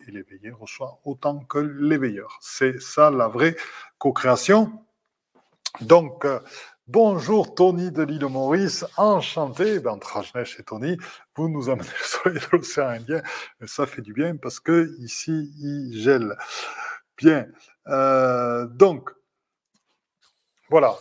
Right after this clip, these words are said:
Donc, ce que, ce que je vous propose, c'est donc de vous poser tranquillement à l'intérieur de vous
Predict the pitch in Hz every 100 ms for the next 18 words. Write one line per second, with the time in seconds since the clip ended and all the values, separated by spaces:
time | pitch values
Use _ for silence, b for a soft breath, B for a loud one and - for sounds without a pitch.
0 | - 131 - 170 180 175 156 151 - -
1 | 147 - 156 - 127 135 - 131 165 185
2 | - 131 151 160 131 123 131 - 180 123
3 | 113 113 _ _ _ _ - 151 127 139
4 | 127 131 156 160 - 135 143 127 131 120
5 | 117 107 113 104 92 _